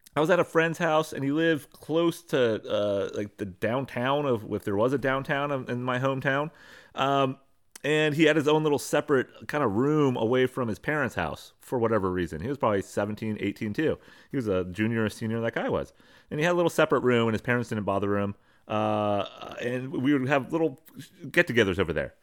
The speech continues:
right? And one night we just smoked. I think we were drinking too. And they're like, "Josh, do it." I'm like, "Oh, fuck, okay." And I, I just fucking took way too much, like you do the, your very first time when you smoke weed. I had way too much, and I was high as a kite.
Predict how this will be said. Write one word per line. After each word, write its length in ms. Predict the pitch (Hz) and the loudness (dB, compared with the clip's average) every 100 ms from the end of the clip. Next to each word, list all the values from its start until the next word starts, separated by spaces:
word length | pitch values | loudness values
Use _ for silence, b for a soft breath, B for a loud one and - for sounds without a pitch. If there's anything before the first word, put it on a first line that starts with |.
| b b b | b b b
right? 220 | 143 151 | -2 0
And 100 | 123 | 0
one 140 | 151 185 | 0 2
night 180 | 143 | 2
we 80 | 135 | 2
just 220 | 123 120 | 2 0
smoked. 380 | - 110 95 - - - | 0 2 2 2 -18 -12
I 60 | 110 | -8
think 160 | - | -4
we 60 | 131 | -2
were 60 | |
drinking 380 | 95 104 110 90 | 0 -2 -4 -6
too. 300 | 85 101 73 b b b | -2 0 -2 b b b
And 120 | 120 | 0
they're 80 | 110 | 2
like, 100 | 98 | 4
"Josh, 280 | 131 120 - | 4 4 2
do 180 | 139 117 | 2 2
it." 80 | |
I'm 60 | 95 | 2
like, 100 | 98 | 0
"Oh, 320 | 131 135 135 | 2 2 0
fuck, 320 | - 120 127 | 0 -2 0
okay." 360 | 127 123 120 113 | -2 0 0 0
And 140 | 104 | 0
I, 120 | 98 87 B B B B B B B | -2 -4 B B B B B B B
I 100 | 104 | -4
just 160 | 101 - | -4 -2
fucking 440 | 127 104 92 92 _ - _ _ 156 143 | -2 -2 -6 -8 _ -20 _ _ -20 -10
took 240 | - 185 | -2 0
way 300 | 123 156 170 | 2 2 4
too 160 | 151 139 | 2 2
much, 280 | 120 110 - | 0 0 -2
like 140 | 117 | -2
you 80 | 123 | -2
do 180 | 110 120 | 2 2
the, 240 | 110 101 | 2 2
your 80 | 120 | 0
very 200 | 117 110 | 2 0
first 200 | 110 104 | -2 -2
time 220 | 113 101 | 0 0
when 80 | 101 | 0
you 60 | 98 | -4
smoke 320 | - 101 - | -2 -2 0
weed. 240 | 98 120 B B - | -2 -2 B B -6
I 60 | |
had 220 | 139 131 | -2 0
way 180 | 131 160 | 2 0
too 180 | 156 127 | 0 0
much, 260 | 104 101 - | 0 0 -2
and 80 | |
I 60 | 143 | -4
was 100 | 143 | -6
high 220 | - 147 | -4 -2
as 100 | 151 | -2
a 60 | 147 | -2
kite. 340 | - 220 - | -4 -2 -4